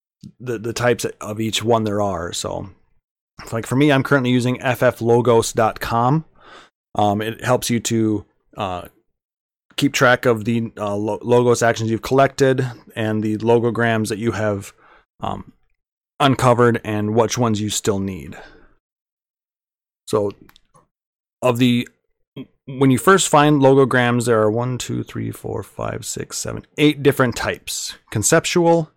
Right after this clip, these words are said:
fundamental, offensive, protective, curative, tactical, inim-, inimical, inimical, inimical.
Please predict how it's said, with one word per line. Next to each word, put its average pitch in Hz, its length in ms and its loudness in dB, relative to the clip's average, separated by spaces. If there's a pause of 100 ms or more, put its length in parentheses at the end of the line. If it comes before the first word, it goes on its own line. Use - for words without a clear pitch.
fundamental, 123 920 2
offensive, 143 720 2 (240)
protective, 135 680 2 (380)
curative, 170 680 4 (180)
tactical, 143 680 2 (760)
inim-, 147 420 6
inimical, 156 840 6
inimical, 147 880 4 (1120)
inimical. 139 800 2